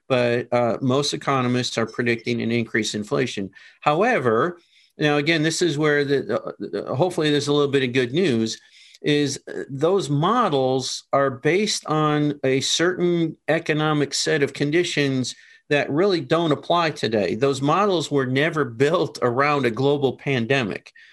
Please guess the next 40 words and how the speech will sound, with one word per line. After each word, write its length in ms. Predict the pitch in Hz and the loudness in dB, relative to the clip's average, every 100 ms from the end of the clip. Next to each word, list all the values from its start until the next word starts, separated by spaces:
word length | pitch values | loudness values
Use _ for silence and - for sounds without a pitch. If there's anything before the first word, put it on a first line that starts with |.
| - _ 131 | -20 _ 0
and 360 | 127 127 123 | 2 2 2
they 80 | 123 | 2
weren't 400 | 123 151 151 120 | 2 2 0 -2
built 340 | 135 160 160 - | 0 0 -2 -2
around 480 | 131 131 135 135 127 | 0 2 2 2 0
the 80 | |
kinds 520 | 117 - 139 143 139 123 | -2 0 0 2 0 -2
of 140 | 117 | -4
fiscal 640 | - 147 143 - 143 135 | -4 -4 -2 0 0 2
and 100 | 123 | 0
monetary 640 | 120 127 131 127 131 120 113 | 0 0 0 -2 0 0 -2
policy 640 | 127 127 123 120 - 120 | -2 0 0 -2 -2 -2
responses 1120 | 110 113 - - 131 175 165 - 110 104 104 - - _ - | -2 -2 -2 -2 0 0 -2 -2 0 0 -2 -10 -20 _ -4
to 180 | 156 139 | 0 0
a 60 | |
global 360 | 120 127 120 113 | 2 2 2 0
pandemic. 720 | - 117 107 131 110 90 - - - - - - | 0 0 0 0 -2 -4 -8 -20 -20 -20 -20 -6
So, 520 | - 131 123 123 110 | 0 2 2 0 0
uh, 80 | 127 - | -2 -2
uh, 20 | 127 | -2
you 140 | 131 | 0
have 240 | 131 160 160 | 2 0 -2
to 80 | - | -2
kind 240 | 170 160 | 0 0
of 100 | 135 | 0
take 280 | - 160 160 | 0 0 0
that 200 | 147 - | 0 0
with 200 | 139 120 | 0 0
a, 80 | 120 | 0
with 260 | 139 123 | 0 0
a 40 | 120 | 0
grain 260 | 131 139 | 0 0
of 80 | 120 | 0
salt, 320 | - 156 - | 0 0 -2
so 160 | - 123 | -2 -2
to 80 | 117 | -2
speak, 360 | - 123 117 | 0 0 0
in 120 | 117 | -4
terms 400 | 110 143 143 135 | -4 -2 0 0
of 260 | 131 120 117 | 0 0 -2